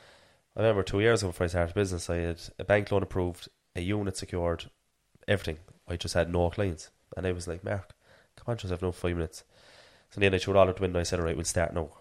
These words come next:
We'll start from the ground up, and then we'll get the unit." So it's, you become, like, you go into your fitness course. I went and I done rec leisure for two years, and I went away and I done the biz, or the personal training course for, I think it was eighteen weeks, something, five months.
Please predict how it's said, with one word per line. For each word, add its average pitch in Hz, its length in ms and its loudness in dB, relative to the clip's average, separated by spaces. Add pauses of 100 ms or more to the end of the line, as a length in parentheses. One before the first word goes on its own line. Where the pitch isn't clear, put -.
We'll 87 100 -2
start 101 200 4
from 104 80 -8
the 101 60 -6
ground 104 220 4
up, 92 240 0
and 90 140 -2
then 90 160 2
we'll 85 140 -4
get 85 140 -4
the 85 100 -4
unit." 80 400 -4
So 85 480 0 (720)
it's, - 200 -2 (360)
you 120 100 -6
become, 110 420 0
like, 95 200 0
you 98 80 0
go 98 100 0
into 92 300 0
your 85 80 0
fitness - 280 -6
course. 92 560 0
I 95 120 2
went 90 240 -2
and 92 80 -2
I 90 40 0
done 90 140 0
rec 90 200 0
leisure 95 200 0
for - 80 -16
two 92 160 -2
years, 87 320 2
and 85 100 -4
I 85 220 -2 (140)
went 90 200 -8
away 87 120 -2
and 87 100 -2
I 85 80 -2
done 85 320 -4
the 82 80 -12
biz, 87 320 -4
or 85 100 0
the 82 280 -4 (440)
personal 92 240 -2
training 101 200 0
course 85 180 -2
for, 82 200 -6
I - 120 -12
think - 60 -16
it 82 60 -16
was 82 120 -12
eighteen 82 280 -8
weeks, 90 240 -6
something, - 220 -12
five 82 380 -8
months. 85 240 -6